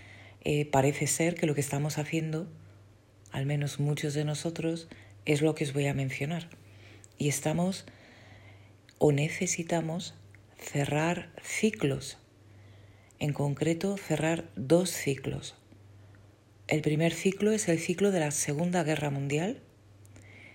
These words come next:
y el segundo ciclo es todavía más lejano en el tiempo. Es el ciclo, em,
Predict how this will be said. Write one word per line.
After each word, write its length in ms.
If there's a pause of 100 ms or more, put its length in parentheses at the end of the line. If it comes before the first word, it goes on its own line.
(280)
y 160
el 80
segundo 480
ciclo 280
es 100
todavía 420
más 460 (840)
lejano 480
en 80
el 140
tiempo. 460 (680)
Es 260
el 80
ciclo, 580 (840)
em, 800